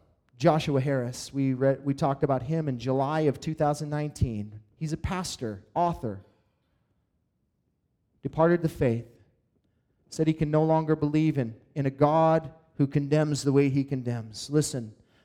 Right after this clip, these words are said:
the reality of all of these people that we just spoke about, in light of First John two nineteen, is that they were never saved in the first place. This isn't me making something up. This is Scripture.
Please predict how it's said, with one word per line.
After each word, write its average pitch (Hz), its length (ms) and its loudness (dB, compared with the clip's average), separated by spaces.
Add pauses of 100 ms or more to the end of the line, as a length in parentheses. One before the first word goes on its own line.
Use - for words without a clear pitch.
(120)
the 156 100 8
reality 147 840 2 (840)
of 123 120 -2
all 165 200 6
of 196 100 0
these 185 180 -4
people 175 280 -2
that 170 80 -2
we 175 140 -4
just 160 220 -8
spoke 123 260 -4
about, 101 320 -10 (680)
in 135 180 0
light 156 260 0
of 147 100 0
First - 340 -6
John 160 260 -4
two 165 200 -4
nineteen, 143 600 -6 (600)
is 117 100 -8
that 131 160 0
they 147 100 4
were 131 160 0
never 139 380 -2
saved 131 440 -2
in 131 80 -6
the 120 60 -6
first 110 320 -10
place. 107 200 -8
This 151 220 0
isn't 175 240 -4
me 165 120 0
making 160 340 0
something 170 420 -2
up. 131 280 -2 (460)
This 147 220 0
is 151 140 -4
Scripture. 165 800 -2